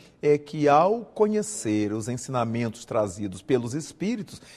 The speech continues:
é que Allan Kardec deu, então, o nome de espiritismo. Essa, esse sufixo ismo quer dizer doutrina, conhecimento. Obviamente que a doutrina dos espíritos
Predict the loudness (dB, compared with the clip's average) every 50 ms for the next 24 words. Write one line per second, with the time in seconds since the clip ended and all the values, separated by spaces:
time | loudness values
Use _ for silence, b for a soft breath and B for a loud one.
0 | B B -2 0 0 0 0 0 0 0 0 2 2 2 2 0 0 0 -2 0
1 | -2 -4 -2 0 0 0 0 -4 -4 -4 -4 -2 -2 -4 -4 -4 -4 -4 -4 -2
2 | -2 -2 -2 -2 -4 -10 -10 -10 -10 -10 -8 -8 -6 -4 -4 -4 -4 -6 -6 -8
3 | -8 -10 b b b b b b b b 0 4 4 4 4 2 0 -4 0 2
4 | 2 2 2 B B B B -2 0 0 0 -2 -6 -8 -8 -6 -6 -6 -6 -8
5 | -10 -8 -6 -6 -6 -6 -6 -4 -4 -2 -2 -2 -2 -2 -2 -4 -4 -4 -4 -4
6 | -4 -4 -4 -4 -4 -6 -4 -2 -2 -2 0 0 -2 -2 -2 -4 -4 -2 -2 0
7 | 0 0 -2 -2 -4 -6 -6 B B B B B _ -6 -4 -4 -4 -4 -4 -6
8 | -2 0 2 2 2 2 0 -2 -6 -10 -10 B B B B B B 6 6 6
9 | 6 4 0 0 0 0 -2 -2 -2 -4 -4 -6 -10 -10 -4 0 0 0 2 2
10 | 0 -2 -2 -4 -4 -4 -2 -2 -4 -4 -4 -4 -2 -2 -4 -4 -6 -12 -12 _
11 | -6 -4 -4 -4 -4 -6 -6 -8 -8 -8 B